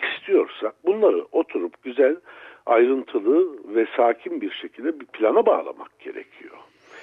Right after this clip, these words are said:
Şimdi bu planın içinde ş-, e, mesela uluslararası kuşatma, e, unsuru, e, şimdi sokuluyor görünüyor. Daha doğrusu gazetelere baktığımızda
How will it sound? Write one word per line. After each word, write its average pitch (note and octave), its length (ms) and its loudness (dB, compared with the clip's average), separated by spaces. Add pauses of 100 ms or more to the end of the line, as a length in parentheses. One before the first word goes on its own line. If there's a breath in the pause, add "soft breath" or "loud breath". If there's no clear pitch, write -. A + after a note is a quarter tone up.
(500 loud breath)
Şimdi - 260 -12
bu C4+ 120 -4
planın A#3 360 4
içinde G#3 520 0
ş-, - 300 -8
e, F3 460 8
mesela F3+ 380 4
uluslararası F3 720 4
kuşatma, F3+ 840 0 (420 loud breath)
e, E3 60 2 (1200)
unsuru, F3+ 800 4 (160)
e, D#3 340 0 (180)
şimdi D#3 600 0
sokuluyor E3 640 0
görünüyor. B2+ 560 0
Daha F3+ 240 -2
doğrusu F3 640 0
gazetelere B2+ 520 -2
baktığımızda A#2 680 -4